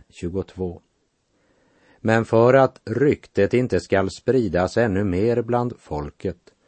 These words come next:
måste vi varna dem för att hädanefter tala till någon i det namnet. Då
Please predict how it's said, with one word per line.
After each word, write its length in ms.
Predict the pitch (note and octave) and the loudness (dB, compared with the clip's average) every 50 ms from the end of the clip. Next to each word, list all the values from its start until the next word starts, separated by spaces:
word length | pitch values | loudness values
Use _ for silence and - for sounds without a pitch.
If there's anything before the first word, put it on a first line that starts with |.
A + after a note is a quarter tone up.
| _ _ _ | _ _ _
måste 580 | - A#2+ C3 A#2 - - - - - G#2+ A#2 A#2+ | 2 2 2 2 0 -6 -14 -4 0 2 2 2
vi 220 | F#2+ E2+ E2+ E2 | 2 0 0 0
varna 540 | D#2 D#2+ G2+ A2+ A2 F2+ D#2+ D#2+ D#2+ E2 E2 | 0 2 2 4 4 2 2 0 -2 -2 -2
dem 280 | F2+ G2+ F#2 D#2+ D#2 - | -2 -2 -2 -4 -6 -10
för 240 | - - - F#2+ F2+ | -14 -8 -6 -2 0
att 300 | F2+ F2 F2 - _ - | 0 0 -2 -2 _ -14
hädanefter 960 | - - - A#2+ B2 A#2 G2+ F2 E2+ F2 F2+ F#2+ F#2+ - - - G2 F#2 F#2 | -20 -6 -2 0 2 2 2 2 2 0 0 0 -4 -6 -6 -6 -4 -4 -4
tala 640 | F2 - - - A#2+ B2+ A2+ F#2 F#2 F#2 G2 A2 A2+ | -4 -8 -8 -4 -2 0 2 2 2 0 0 -2 -2
till 220 | - - C3 B2+ | -2 -2 -2 -2
någon 640 | C3 C#3+ C3+ F#2+ D#2 D2+ D2 F2 F2 E2+ D#2+ D#2+ D#2 - | -2 -2 -2 -4 -4 -6 -6 -6 -6 -4 -4 -6 -10 -8
i 120 | - G#2 G2+ | -8 -6 -4
det 200 | E2 E2 D2+ D#2 | -2 -2 -4 -2
namnet. 580 | E2 D#2+ D2+ C2+ C#2 D#2+ F2 F2 E2+ - _ _ _ _ _ _ _ _ _ _ _ _ _ _ _ _ _ _ _ _ _ - | -4 -6 -6 -8 -8 -10 -10 -10 -12 -16 _ _ _ _ _ _ _ _ _ _ _ _ _ _ _ _ _ _ _ _ _ 2
Då 300 | A2 A#2+ B2+ C3+ C#3 - | 4 6 6 6 4 2